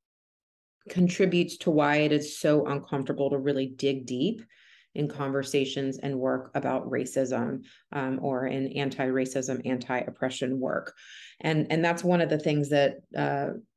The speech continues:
Doctor Maisha Claiborne and I do in our conscious anti-racism work is really helping people,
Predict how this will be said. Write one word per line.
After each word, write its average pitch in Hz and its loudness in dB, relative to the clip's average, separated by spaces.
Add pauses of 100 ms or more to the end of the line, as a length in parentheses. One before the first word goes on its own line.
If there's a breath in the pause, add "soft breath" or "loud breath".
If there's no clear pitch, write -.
(240)
Doctor 147 2
Maisha 139 -2
Claiborne 180 2
and 151 2
I 147 2
do 147 2
in 143 -2
our 139 -4
conscious 147 -4
anti-racism 139 -2
work 190 2
is 151 -2
really 156 -2
helping 147 -2
people, 151 0